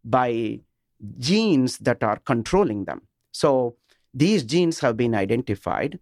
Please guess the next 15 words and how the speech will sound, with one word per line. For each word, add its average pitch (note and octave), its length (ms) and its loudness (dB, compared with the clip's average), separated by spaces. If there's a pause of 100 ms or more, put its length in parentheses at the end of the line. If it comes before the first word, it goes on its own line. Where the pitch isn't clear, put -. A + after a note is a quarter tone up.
(140)
These A#2 280 -2
two C#3 220 2
genes, A#2 640 0
you G2+ 80 -2
know, G#2 160 -2
we G2+ 160 -4
have G2+ 180 -2
been, G2+ 400 0 (340)
we, F#2 260 -2
you A2 80 2
know, G2 160 0
we G#2+ 140 -2
can G2 200 0
deliver C#3 340 0
that. G2 320 -6